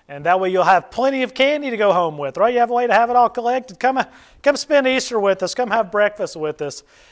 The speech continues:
And I want to let you know now is the time to invite people.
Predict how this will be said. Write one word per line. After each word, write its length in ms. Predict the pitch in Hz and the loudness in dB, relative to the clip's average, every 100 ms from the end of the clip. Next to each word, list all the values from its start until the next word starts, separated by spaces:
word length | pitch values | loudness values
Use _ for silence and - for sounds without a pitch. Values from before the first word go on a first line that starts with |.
| _ - | _ -6
And 440 | 185 202 190 156 127 _ _ _ _ _ _ _ _ _ _ _ _ | 0 2 0 -6 -18 _ _ _ _ _ _ _ _ _ _ _ _
I 80 | 147 | -6
want 280 | 170 220 240 | -2 2 2
to 40 | |
let 240 | 214 220 214 | 2 0 -2
you 60 | |
know 200 | 190 180 | -4 -2
now 520 | 160 175 202 214 214 | -4 -4 -2 0 0
is 140 | 202 175 | 0 -4
the 120 | 185 | -8
time 540 | - 196 190 165 151 139 | -6 -6 -6 -8 -10 -10
to 140 | 165 | -10
invite 440 | 151 151 165 165 | -8 -4 -4 -4
people. 400 | - 135 - 107 | -16 -20 -20 -20